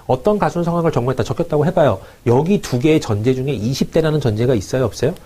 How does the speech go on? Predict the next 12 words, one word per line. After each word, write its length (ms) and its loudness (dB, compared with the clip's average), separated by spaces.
없는데 460 4
여기 260 2
나왔죠. 560 0
그러니까 140 4
이거는 280 4
절대 240 -2
나올 360 2
수 120 -2
없는 260 0
전제라는 500 0
개념이에요. 420 0
결론에 600 4